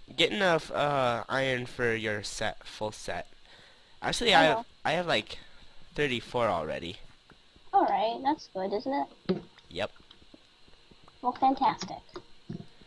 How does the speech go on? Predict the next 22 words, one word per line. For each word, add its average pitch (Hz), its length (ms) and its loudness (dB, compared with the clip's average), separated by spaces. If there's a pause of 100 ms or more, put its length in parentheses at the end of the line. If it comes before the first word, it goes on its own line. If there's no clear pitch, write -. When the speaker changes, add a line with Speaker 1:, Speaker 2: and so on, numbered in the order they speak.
(180)
Speaker 1:
Except 143 360 4
if 143 100 0
someone 123 240 0
kills 110 380 -4
me. 95 300 -8 (920)
And 131 140 -4
then 110 240 2
I 107 120 2
Speaker 2:
That'd 104 80 4
be 107 100 -2
Speaker 1:
lose 110 80 0
Speaker 2:
bad. - 80 -4
Speaker 1:
all 98 180 0
my 87 420 -6 (540)
thirty-eight 104 460 -6 (240)
iron. 85 460 -8 (840)
Speaker 2:
That 240 140 4
would 285 140 4
be - 60 6
bad, 233 360 2 (140)
wouldn't 247 220 0
it? 202 280 -6